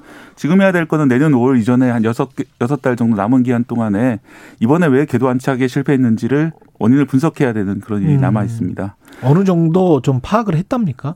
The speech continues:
Speaker 1: 네, 그 막 열심히 데이터를 수집하고 있고요.
Speaker 2: 예.
Speaker 1: 제가 인터뷰한 사람들도 그 발사 끝나자마자 저녁에 기숙사에서 사람들이 모여가지고 회의도 열고 바로 일을 시작했고요. <laughs>
Speaker 2: 아니, 근데 지-,
Speaker 1: 네.
Speaker 2: 이 전남 공이 사실은 거기에서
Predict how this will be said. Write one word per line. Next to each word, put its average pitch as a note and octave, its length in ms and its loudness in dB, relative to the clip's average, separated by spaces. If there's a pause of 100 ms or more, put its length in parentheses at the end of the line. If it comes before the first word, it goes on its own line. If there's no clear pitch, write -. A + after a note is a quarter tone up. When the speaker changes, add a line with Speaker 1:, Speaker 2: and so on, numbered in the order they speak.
(120)
Speaker 1:
네, B2+ 380 0
그 B2+ 800 2 (640)
막 B2 80 -4 (140)
열심히 B2+ 280 2
데이터를 C#3 320 2
수집하고 D3+ 460 -2
있고요. B2+ 400 -2
Speaker 2:
예. C#3 120 2
Speaker 1:
제가 B2+ 180 2
인터뷰한 E3 400 0
사람들도 D3 580 0 (380)
그 - 60 -12
발사 E3 220 2
끝나자마자 F#3+ 640 0
저녁에 C3+ 680 2 (540)
기숙사에서 D#3+ 460 0
사람들이 C#3+ 320 0
모여가지고 A#2+ 800 0 (100)
회의도 C#3+ 280 0
열고 G#2+ 540 -2 (760)
바로 A2+ 340 -2
일을 A#2 220 2
시작했고요. B2 540 -4
<laughs> - 880 -4
Speaker 2:
아니, E3+ 240 0
근데 F#3 220 2
지-, - 180 -8
Speaker 1:
네. F3 100 -2
Speaker 2:
이 F#3 160 2
전남 E3+ 420 2
공이 D#3+ 680 0
사실은 F3 680 0
거기에서 G3 520 2